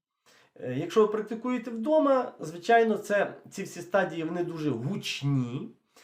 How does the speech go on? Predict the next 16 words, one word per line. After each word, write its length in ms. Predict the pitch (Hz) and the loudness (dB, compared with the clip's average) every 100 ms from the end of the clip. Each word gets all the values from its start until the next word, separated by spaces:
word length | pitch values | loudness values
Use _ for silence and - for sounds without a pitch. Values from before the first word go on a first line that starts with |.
| _ | _
Їх 160 | 190 - | -10 -2
треба 240 | 196 180 | 0 2
го-, 520 | 156 156 123 135 123 | 2 0 -4 -6 -4
робити 340 | 147 160 180 151 | -4 -4 -4 -4
беззвучними. 1200 | 131 127 180 135 110 120 123 113 - 151 208 302 - - _ | -4 2 2 2 -4 -8 -8 -8 -8 -6 -4 -4 -8 -20 _
Тобто, 260 | 226 220 208 | 0 2 0
якщо 220 | 202 196 | 0 -2
ви 240 | 185 - - _ _ - | 0 -2 -8 _ _ -8
кричите, 720 | 214 220 247 - 262 254 240 | -6 -4 -2 4 4 6 2
чи 60 | - | -2
там, 220 | 190 160 | -2 -2
чи 100 | 143 | -4
б'єте 260 | 147 170 202 | -6 -2 -2
подушку, 800 | 247 220 202 262 254 220 233 | -2 -6 -2 0 0 -2 -6
чи 160 | 220 170 | -6 -8
плачете, 840 | - 214 247 247 233 226 226 226 | -2 2 4 4 2 2 2 2